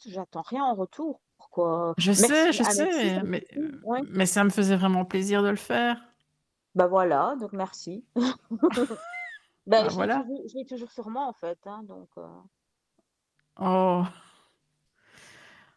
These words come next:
Speaker 2: c'est bien.
Speaker 1: Ouais, je l'ai toujours sur moi. Je l'ai... je l'ai là, je, je suis en train de, enfin, il... j'ai... j'ai aussi la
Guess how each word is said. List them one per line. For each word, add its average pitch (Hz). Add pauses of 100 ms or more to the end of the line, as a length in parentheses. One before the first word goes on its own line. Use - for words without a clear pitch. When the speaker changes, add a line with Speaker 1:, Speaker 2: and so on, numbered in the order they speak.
(140)
Speaker 2:
c'est -
bien. 175 (400)
Speaker 1:
Ouais, 185
je 185
l'ai 190
toujours 196
sur 190
moi. 170 (140)
Je 175
l'ai... 190
je 190
l'ai 214
là, 269
je, 190
je 180
suis 190
en 180
train 185
de, 180
enfin, 185
il... 151
j'ai... 196
j'ai 196
aussi 202
la 160